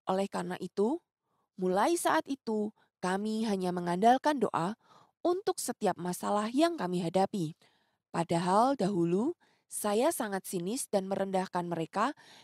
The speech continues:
yang hanya mengandalkan doa. Karena saya berpendapat bahwa Tuhan memberikan kita hikmat dan kekuatan, sehingga seharusnya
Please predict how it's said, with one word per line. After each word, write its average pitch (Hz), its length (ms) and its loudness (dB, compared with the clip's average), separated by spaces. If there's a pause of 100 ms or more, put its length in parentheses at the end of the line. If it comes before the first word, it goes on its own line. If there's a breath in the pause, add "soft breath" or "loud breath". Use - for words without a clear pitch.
yang 226 320 2
hanya 302 320 2
mengandalkan 180 640 0
doa. 165 400 2 (400)
Karena 226 480 2
saya 202 160 2
berpendapat 180 720 0 (160)
bahwa 175 240 2 (160)
Tuhan 302 320 4
memberikan 190 480 -2
kita 185 240 -6
hikmat 185 400 -2 (160)
dan 302 160 2
kekuatan, 190 720 -4 (720 loud breath)
sehingga 330 640 2
seharusnya 202 800 0